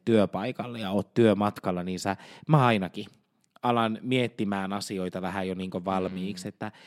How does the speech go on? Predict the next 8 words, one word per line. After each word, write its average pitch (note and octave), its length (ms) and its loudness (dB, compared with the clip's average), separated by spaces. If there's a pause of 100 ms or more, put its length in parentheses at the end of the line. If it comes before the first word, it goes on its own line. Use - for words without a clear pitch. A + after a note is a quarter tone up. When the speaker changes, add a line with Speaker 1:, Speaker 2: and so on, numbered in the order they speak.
(200)
Speaker 1:
et G#2+ 200 -8 (120)
miten A2 320 0
mä G2+ 120 0
teen G2+ 400 2
tai F#2+ 260 0
et G2+ 160 -4
okei, G#2 360 -4
si-, A#2+ 140 -8